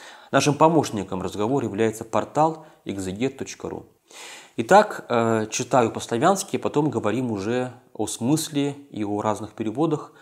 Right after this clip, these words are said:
этого стиха. Стих десятый, Псалма шестьдесят восьмого, звучит так. «Яко ревность дома твоего сниде мя, и поношение поносящих ти наподоше на мя».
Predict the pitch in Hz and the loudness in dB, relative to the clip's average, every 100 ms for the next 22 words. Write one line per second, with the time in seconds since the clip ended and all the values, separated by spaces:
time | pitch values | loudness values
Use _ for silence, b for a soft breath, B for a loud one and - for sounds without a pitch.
0 | b 135 123 117 - 101 - 85 - _ | b -6 -4 -4 -6 -8 -6 -6 -8 _
1 | _ - - 143 123 92 90 160 175 - | _ -14 -6 0 0 0 -2 0 0 -2
2 | - 110 117 110 - B B B - 120 | -4 -2 0 -2 -4 B B B -12 -4
3 | 120 - 101 147 180 180 165 B B - | -4 -4 -6 -2 0 0 -4 B B -8
4 | 123 - - - 87 - - _ _ B | -6 -6 -8 -4 -4 -6 -20 _ _ B
5 | B B B B B B B 123 127 147 | B B B B B B B 2 6 6
6 | 147 139 160 180 117 101 92 - - - | 6 6 8 8 6 0 -2 -8 -12 -14
7 | - 117 131 147 123 107 - 104 101 104 | -10 2 8 8 8 2 0 -4 0 0
8 | 110 180 190 185 - - - - 123 113 | 6 8 8 4 -14 -6 -2 0 2 2
9 | 98 110 139 139 139 - 107 104 92 82 | 0 2 4 4 0 -10 -6 -2 -2 -4
10 | - _ _ _ _ - 120 123 120 - | -8 _ _ _ _ -6 0 0 0 0
11 | 127 117 117 107 104 - 170 170 - 127 | 0 0 -2 -4 -2 4 4 4 -4 -6
12 | - - - 139 104 - b b b 113 | -8 -6 0 2 0 -6 b b b 0
13 | 113 110 120 135 - 117 - 107 101 95 | 2 4 4 2 0 -6 -6 -8 -6 -6
14 | 85 82 | -8 -10